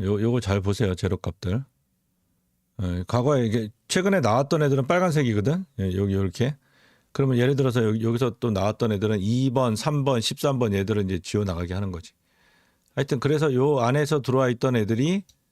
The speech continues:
예, 요, 요거 애들은, 요거 재료값 애들, 요 재료값에서 한두 개가 매주 나오긴 나와요. 십삼 번은 약한 수가 됐다고 말씀드렸고. 예, 그래서 요렇게 판단하시면 되실 것 같습니다.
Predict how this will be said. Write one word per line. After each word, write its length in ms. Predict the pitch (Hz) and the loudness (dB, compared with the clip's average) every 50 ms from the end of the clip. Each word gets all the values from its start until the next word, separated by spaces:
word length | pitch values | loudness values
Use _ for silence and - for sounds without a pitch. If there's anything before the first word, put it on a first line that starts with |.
| _ _ _ _ _ _ _ _ _ - | _ _ _ _ _ _ _ _ _ -4
예, 200 | 98 98 - - | -4 -2 -2 0
요, 300 | 104 113 113 107 95 101 | 0 0 0 0 -2 -2
요거 340 | 104 104 104 104 107 98 98 | -2 -2 0 0 0 0 0
애들은, 440 | 101 101 92 98 90 92 98 92 | 0 0 0 0 -2 -2 -2 -2
요거 200 | 92 95 90 95 | -4 -4 -4 -4
재료값 460 | 90 - 104 90 98 - - 92 82 82 | -4 -2 -2 -4 -4 -4 -6 -6 -6 -6
애들, 360 | 80 80 90 104 127 127 - | -6 -6 -6 -6 -6 -6 -4
요 140 | 104 110 110 | -4 -4 -2
재료값에서 640 | - 117 107 117 113 127 117 - - 117 107 120 | -2 -2 -2 0 -2 -2 -4 -4 -4 -4 -2 -2
한두 220 | 127 139 135 143 131 | -2 -2 -2 -2 -2
개가 240 | 117 117 110 120 110 | -2 -2 -2 -2 0
매주 260 | 92 95 92 107 101 | 0 -2 -2 -2 -2
나오긴 320 | 92 87 90 95 101 98 | -2 -2 -2 -2 -2 -4
나와요. 460 | 92 85 82 85 85 85 85 107 127 - _ _ _ _ _ _ _ _ _ | -4 -4 -6 -8 -8 -8 -8 -8 -10 -12 _ _ _ _ _ _ _ _ _
십삼 400 | _ - - 147 - 196 185 180 | _ -10 -8 -4 -2 -2 0 0
번은 220 | 165 170 156 143 123 | 0 0 0 0 0
약한 320 | 98 92 - - 139 131 | 0 -2 -2 -2 0 0
수가 180 | 120 120 120 101 | 0 0 0 0
됐다고 380 | 101 95 - - 101 90 92 | 0 -2 -2 -4 -4 -4 -4
말씀드렸고. 840 | 90 90 90 - - 92 - 95 98 90 90 - 92 90 110 143 139 - _ _ _ _ _ _ _ _ _ _ _ - - - _ _ _ _ _ _ _ - | -6 -6 -8 -8 -10 -10 -6 -6 -6 -6 -6 -6 -6 -4 -4 -6 -6 -10 _ _ _ _ _ _ _ _ _ _ _ -20 -20 -20 _ _ _ _ _ _ _ -10
예, 100 | 92 87 | -8 -6
그래서 220 | 87 98 101 - 101 | -6 -6 -6 -4 -2
요렇게 400 | 98 101 107 101 - - 120 113 | -2 -2 -2 -4 -4 -4 -4 -4
판단하시면 760 | - - 123 123 117 123 117 113 107 - - 120 123 127 117 | -4 -4 -4 -4 -2 -2 -2 -2 -2 -4 -4 -6 -6 -6 -4
되실 200 | - 101 90 101 | -6 -8 -8 -8
것 120 | - 101 | -8 -10
같습니다. 440 | 87 80 - 85 82 82 76 65 - | -10 -8 -10 -10 -12 -12 -14 -16 -18